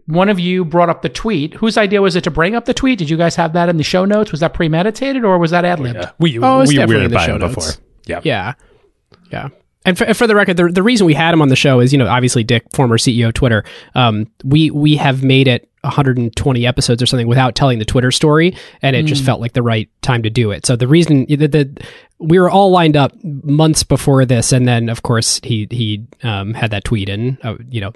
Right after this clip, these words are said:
Speaker 3: then we emailed him and said, "Hey, you, you wanna talk about this in a medium that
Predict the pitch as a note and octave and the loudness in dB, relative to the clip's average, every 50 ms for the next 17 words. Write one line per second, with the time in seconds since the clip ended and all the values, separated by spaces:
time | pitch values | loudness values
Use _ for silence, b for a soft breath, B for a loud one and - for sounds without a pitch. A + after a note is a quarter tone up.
0 | - - B2+ A#2+ A2 A2 A2 G#2+ G#2 G#2 B2 C3 B2+ - A#2 A2+ - B2 A2 - | -6 -4 -4 -2 -2 -2 -4 -4 -6 -6 -8 -8 -6 -6 -4 -4 -2 -2 -4 -6
1 | - _ _ _ _ _ _ _ _ _ _ _ _ _ - B2 G#2+ - - _ | -8 _ _ _ _ _ _ _ _ _ _ _ _ _ -10 -8 -8 -8 -10 _
2 | _ _ - C3 A#2+ A#2 A2 - C#3 C3+ - A#2+ A#2 A2 - A#2+ A2+ - B2+ A2 | _ _ -4 -2 -2 0 0 0 0 0 0 0 -2 0 0 -2 -2 -2 -2 -2
3 | A2 A2 A#2 A#2 A#2 A#2+ A2+ A2+ A2 G#2+ G#2 G2+ | -2 0 0 0 0 0 0 0 -2 -2 -4 -6